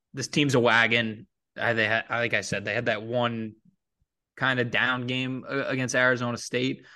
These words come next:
but Penix and the trio of wide receivers, not sure if McMillan's gonna play this week,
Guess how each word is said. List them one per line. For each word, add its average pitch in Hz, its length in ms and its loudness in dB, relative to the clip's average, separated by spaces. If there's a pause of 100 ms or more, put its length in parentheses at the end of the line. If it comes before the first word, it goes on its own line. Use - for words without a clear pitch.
(200)
but 104 320 0 (440)
Penix 127 520 4 (360)
and 117 140 0
the 107 260 -2
trio 135 440 6
of 113 60 2
wide 120 220 2
receivers, 117 400 -4
not 120 200 0
sure 127 160 2
if 117 100 0
McMillan's 110 520 -4
gonna 104 140 -4
play 104 380 -2
this 117 320 -2
week, 123 320 0